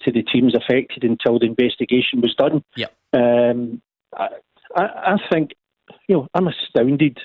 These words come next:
Speaker 1: that, uh, our club finds ourselves in this situation, given all the publicity that's, um,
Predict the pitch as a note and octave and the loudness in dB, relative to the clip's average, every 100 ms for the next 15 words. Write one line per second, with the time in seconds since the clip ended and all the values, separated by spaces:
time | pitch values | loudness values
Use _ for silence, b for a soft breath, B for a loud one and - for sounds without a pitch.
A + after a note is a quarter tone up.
0 | - D3 - - C#3 C3+ - C#3 - C#3 | -2 -2 -2 0 2 2 2 0 0 -2
1 | B2 - C3 C3+ B2+ C3 B2+ B2+ - B2+ | -2 -2 -2 -2 -2 0 0 -2 -2 -4
2 | - B2 A#2 C3 A2+ B2 B2 A#2 A2 B | -2 -2 0 -2 0 0 0 -2 -6 B
3 | B B - C#3 C3+ B2+ - A2 B2 - | B B -2 2 2 0 -2 0 0 -2
4 | C#3+ B2+ A#2+ A#2 A#2 - - - A#2+ A2+ | -2 0 2 0 -2 -4 -10 -2 2 2
5 | A2+ A2 | 2 -4